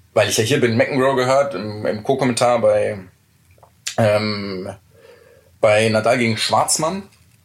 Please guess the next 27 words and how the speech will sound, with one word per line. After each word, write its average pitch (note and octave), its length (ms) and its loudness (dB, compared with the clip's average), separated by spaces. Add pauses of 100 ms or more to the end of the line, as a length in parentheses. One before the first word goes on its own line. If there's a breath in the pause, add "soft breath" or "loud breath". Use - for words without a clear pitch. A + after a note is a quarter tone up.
(280)
Und A2+ 680 0
der B2+ 200 4
ja A2+ 200 4
immer A2+ 240 2
so G#2 100 -4
ein G#2+ 80 -6
Typ A2+ 220 -4
war, G#2 180 4
der, F#2 320 0 (140)
hab - 100 -18
ich - 80 -8
zwar G2+ 120 0
nicht G#2 100 -8
mehr G#2 80 -4
mit, A2+ 100 2
mit, C3 200 2
mitgekriegt, C#3 460 -4
aber G#2+ 120 2
natürlich G#2+ 260 -10
von A2 100 -8
den G#2 140 -6
Videos A#2 560 2
und A2 80 -4
sowas G#2+ 420 -2 (420 loud breath)
im - 120 0
Nachhinein, G#2+ 640 0
der F#2 640 0